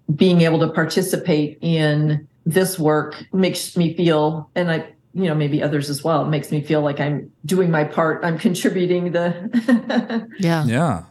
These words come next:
Speaker 2: So now what about malaria? Like, has anything changed over the decades, uh, with how bad malaria is? I,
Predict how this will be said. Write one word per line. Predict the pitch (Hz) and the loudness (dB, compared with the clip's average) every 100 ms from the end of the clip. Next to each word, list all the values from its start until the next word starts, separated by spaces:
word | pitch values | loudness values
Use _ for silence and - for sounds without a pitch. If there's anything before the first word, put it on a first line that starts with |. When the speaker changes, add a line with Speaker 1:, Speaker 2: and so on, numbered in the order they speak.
| _ | _
Speaker 2:
So | - | -4
now | 240 | -2
what | 226 262 | 0 0
about | 339 349 226 | 2 0 2
malaria? | 180 175 160 156 156 135 | 2 4 4 2 2 2
Like, | 127 - | 0 0
has | 160 143 | 0 0
anything | 165 220 214 170 | 0 2 2 0
changed | - - 156 156 160 - - _ - | 0 0 2 2 0 -6 -12 _ 0
over | 151 147 | 2 2
the | 143 | 0
decades, | 135 147 147 143 143 139 - - - _ - | 0 -2 0 0 0 -2 -8 -12 -16 _ -6
uh, | - 127 117 | -2 0 0
with | 110 139 131 | 0 -2 -2
how | - 147 135 | -2 0 0
bad | 139 127 135 135 135 143 _ | 0 0 2 0 -4 -8 _
malaria | - 156 131 127 - | 0 2 2 0 0
is? | 190 185 170 156 | 2 2 2 0
I, | - | -2